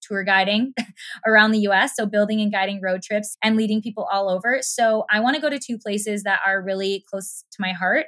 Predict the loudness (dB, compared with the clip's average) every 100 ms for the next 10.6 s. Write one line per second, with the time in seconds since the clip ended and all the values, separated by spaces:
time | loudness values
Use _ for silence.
0 | -6 -4 -4 -4 -8 -6 -4 -2 -2 0
1 | 0 -2 -4 -6 -4 -4 -4 -4 -4 -2
2 | -2 0 0 -2 -4 -4 -8 _ -20 -12
3 | -2 2 4 2 -2 -6 -6 -2 0 2
4 | 0 -2 4 6 6 4 4 2 0 -4
5 | -4 -2 0 0 0 2 2 2 0 0
6 | 0 -2 -4 -4 -2 -4 -6 -20 -6 0
7 | 2 2 -2 2 6 6 6 4 -2 _
8 | -2 2 2 0 -2 4 4 2 -2 -2
9 | -2 0 0 -2 -6 -8 -8 -6 -4 -4
10 | -6 -8 -8 -8 -10 -14